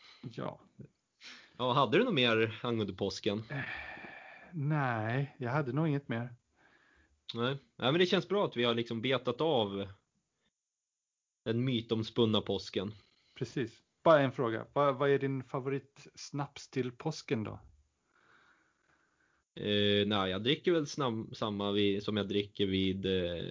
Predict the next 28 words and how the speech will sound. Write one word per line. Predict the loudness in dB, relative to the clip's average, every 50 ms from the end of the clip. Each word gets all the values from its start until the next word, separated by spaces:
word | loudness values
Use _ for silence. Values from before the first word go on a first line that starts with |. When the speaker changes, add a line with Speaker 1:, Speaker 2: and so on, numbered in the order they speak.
| -8 -8 -6
Speaker 2:
vid | 0 0 0
jul. | 4 6 6 6 6 4 0 -2 -2 -2 -2
Men, | -2 0 0 0 0 0 0
eh, | 0 0 0 -2 -2 -6 -10 -16 -18 -14
ja, | -12 -10 -10 -10 -8
O | 0 4 6 6 6 4 0 2
P | 4 4 6 6 6 4
och | 4 4 2
de | 2 0 -2
här | -4
klassikerna. | -2 0 0 0 0 -2 -4 -2 0 0 2 2 0 0 -4 -10 _ _
Jag | -2 4
brukar | 4 4 4 6 4
i | 2
sådana | 4 4 2 4
fall | 2 2
köpa | 2 4 2 2 2 0 0 0
alltid | 2 2 0 0 -2 -2
den | 0
här, | 0 0 0
mm, | 0 0 -2 -2 -4 -6 -8 -8 -8 -8 -10 -10 -4
tio-packet. | -2 0 2 2 2 2 2 2 -2 -2 -6 -14 -16 -16 -16 _ _ -20 -20 -20 _ _
Speaker 1:
Just | 2 4 4 4 4 -2 -8
det, | -10 -10 -10 -14 _
de | -6 -4 -4
är | -4 -4
bra. | -4 -6 -8 -8 -12 _ _ _ _ _ _ _ _
Speaker 2:
Ja. | 2 4 4 4 4 0